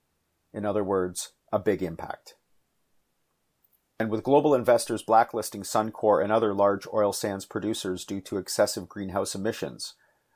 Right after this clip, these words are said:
the writing is on the wall for these companies to figure out a pathway forward.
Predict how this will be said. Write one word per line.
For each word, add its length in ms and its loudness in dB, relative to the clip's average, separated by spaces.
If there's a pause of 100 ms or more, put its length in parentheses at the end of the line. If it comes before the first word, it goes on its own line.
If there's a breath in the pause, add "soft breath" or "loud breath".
(140)
the 80 -4
writing 300 6
is 140 -2
on 100 4
the 80 2
wall 240 4
for 140 -6
these 160 -8
companies 480 -10
to 80 -18
figure 320 -4
out 120 -2
a 40 -8
pathway 420 0
forward. 480 -6